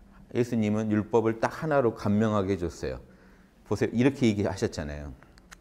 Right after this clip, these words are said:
"나의, 나의 그 멍에를 메라." 멍에가 율법입니다. 꼭 지켜야 되는 거. "나의 멍에는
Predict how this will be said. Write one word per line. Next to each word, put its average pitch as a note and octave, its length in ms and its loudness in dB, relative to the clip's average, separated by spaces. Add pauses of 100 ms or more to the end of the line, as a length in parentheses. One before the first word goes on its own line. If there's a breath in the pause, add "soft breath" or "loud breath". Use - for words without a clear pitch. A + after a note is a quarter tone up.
(920 loud breath)
"나의, G#2+ 400 4 (200)
나의 G#2+ 640 4
그 - 120 -6
멍에를 F#2+ 560 2
메라." E2 480 -2
멍에가 G#2 420 2
율법입니다. F#2 640 0
꼭 - 240 0
지켜야 - 400 -6
되는 C2+ 260 -10
거. B1+ 120 -16 (320 soft breath)
"나의 G2+ 300 4
멍에는 F#2 720 -4